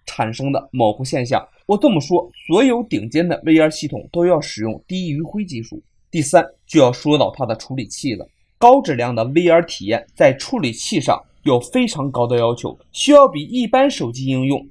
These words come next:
高级得多的性能水准。大多数移动V R体验必须达到每秒六十帧的输出量，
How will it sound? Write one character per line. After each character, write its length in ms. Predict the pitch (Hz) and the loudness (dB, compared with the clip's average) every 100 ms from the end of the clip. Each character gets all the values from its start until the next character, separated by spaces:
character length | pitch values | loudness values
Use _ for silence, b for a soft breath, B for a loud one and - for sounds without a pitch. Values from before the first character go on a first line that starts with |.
| - | 2
高 180 | 160 170 | 4 4
级 140 | 131 | 0
得 120 | 127 | -4
多 220 | 120 220 | 0 0
的 120 | 185 131 | 0 -4
性 260 | - 165 | -6 -4
能 120 | 123 | -4
水 200 | 127 107 | -6 -8
准。 180 | 110 110 - - | -8 -10 -10 0
大 160 | 285 | 4
多 140 | 262 277 | 6 6
数 200 | 302 226 | 6 4
移 140 | 160 | 2
动 200 | 214 190 | 0 0
V 120 | 196 | 2
R 140 | 208 214 | 4 2
体 220 | - - | -2 -8
验 180 | - - | -8 -6
必 160 | 247 233 | -2 0
须 220 | - 269 | 0 -2
达 160 | 190 143 | -2 0
到 140 | 143 | 2
每 260 | 127 147 202 | 2 0 0
秒 240 | 165 120 | 0 0
六 260 | 180 285 202 | 0 0 -2
十 160 | 131 | -4
帧 200 | 113 117 | -4 -4
的 80 | 117 | -4
输 180 | - 127 | -8 -12
出 140 | - | -6
量， 220 | 127 131 | -2 -2